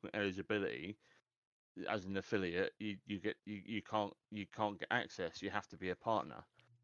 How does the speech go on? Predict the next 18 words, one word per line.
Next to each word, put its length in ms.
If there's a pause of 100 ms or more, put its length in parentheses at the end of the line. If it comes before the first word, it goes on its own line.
So 120
they're 180
saying 320
that, 140
"Oh, 160
you 160
need 240
to 80
be 500 (1200)
Twitch, 640
um, 460 (1300)
partner 440 (840)
to, 220 (140)
to, 120 (180)
to 120 (260)
get 140
into 280
these 380